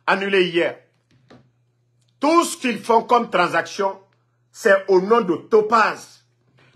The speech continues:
Mais vous n'avez rien compris. Vous allez, ça dit, vous allez comprendre après le trente et un décembre. Tout ce que vous avez, vous êtes en train de faire, vous pensez que les gens ne sont pas informés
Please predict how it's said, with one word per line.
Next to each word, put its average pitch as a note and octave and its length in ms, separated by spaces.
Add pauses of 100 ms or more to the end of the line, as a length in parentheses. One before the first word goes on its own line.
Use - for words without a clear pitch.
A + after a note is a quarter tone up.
Mais A#3+ 340
vous G3+ 120
n'avez A#3+ 260
rien B3 220
compris. F3 340
Vous D#3+ 160
allez, B3 260 (260)
ça C4 160
dit, D4+ 100
vous A3+ 180
allez C#4 220 (840)
comprendre C4+ 560 (420)
après A#3 320
le G#3 140
trente G3 240
et A3 60
un - 20
décembre. D3+ 400 (920)
Tout F#4 160
ce - 80
que C4+ 100
vous F3 140
avez, D#3+ 200 (180)
vous D#3 140
êtes F#3 100
en E3 100
train G3 160
de D#3+ 100
faire, D3+ 220 (340)
vous F3 120
pensez A#3 420
que A3+ 100
les E3 180
gens F#3+ 180
ne D#3+ 80
sont C3+ 260
pas C#3+ 260
informés C#3+ 600